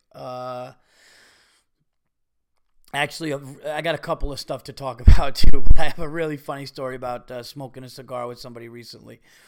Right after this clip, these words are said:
So <laughs> I'll get into that. But first, before we start the, uh, Verzi Effect podcast, I have no choice, everybody,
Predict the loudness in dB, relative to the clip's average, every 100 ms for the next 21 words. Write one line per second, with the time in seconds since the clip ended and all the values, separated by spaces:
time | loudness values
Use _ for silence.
0 | _ _ _ -20 -14 -12 -14 -10 -12 -10
1 | -12 -12 -12 -18 -18 -20 -20 -18 -16 -12
2 | -12 -8 -8 -10 _ _ _ _ _ -16
3 | -16 -10 -6 -6 -6 -10 _ _ _ _
4 | _ _ _ _ _ _ _ _ _ -18
5 | -18 -18 -16 -16 -16 _ _ _ -20 -20
6 | -18 -18 -16 -18 -18 -20 _ _ _ -20
7 | -20 -20 -20 -20 -20 -20 _ -10 -10 -16
8 | -20 -20 -20 -20 _ _ _ _ -20 -16
9 | -18 -16 -16 -18 -18 -16 -10 -10 -10 -18
10 | -20 -20 -20 -20 -20 -20 -20